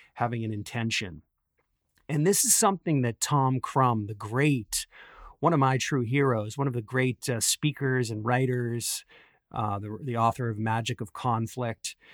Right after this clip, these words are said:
is something that, this is something that Tom Crum helped me understand, is that your vision, your intention is not a thing,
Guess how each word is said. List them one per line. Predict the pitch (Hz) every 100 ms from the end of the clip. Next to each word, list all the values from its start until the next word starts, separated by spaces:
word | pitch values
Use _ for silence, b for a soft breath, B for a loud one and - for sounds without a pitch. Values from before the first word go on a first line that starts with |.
| B B B _ _ -
is | 147
something | - 185 214 185
that, | 160
this | 226 -
is | -
something | 233 175
that | 135
Tom | - 151 131
Crum | - 151 123
helped | 131 127
me | 123
understand, | 117 107 - - 175 151 120
is | 113
that | 127 151
your | 131 120
vision, | 107 156 220 147 113 107
your | 110 123
intention | 123 - 180 175 131 113 113 b b b -
is | 147 123
not | 135 156 170 175 -
a | 139
thing, | - - 156 135 95